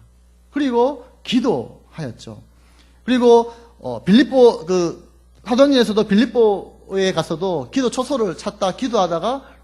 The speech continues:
루디아를 만나게 되어지고, 어, 그가 회심하게 되어지면서 빌립보 교회가 세워지기 시작하지 않습니까? 성도 여러분, 기도하기를 포기하지 않는 여러분들 되시기를 축복합니다.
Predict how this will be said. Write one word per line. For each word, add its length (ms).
루디아를 440
만나게 400
되어지고, 720
어, 200
그가 240
회심하게 460
되어지면서 760
빌립보 460
교회가 520
세워지기 720
시작하지 560
않습니까? 600
성도 300
여러분, 480
기도하기를 640
포기하지 480
않는 420
여러분들 460
되시기를 640
축복합니다. 800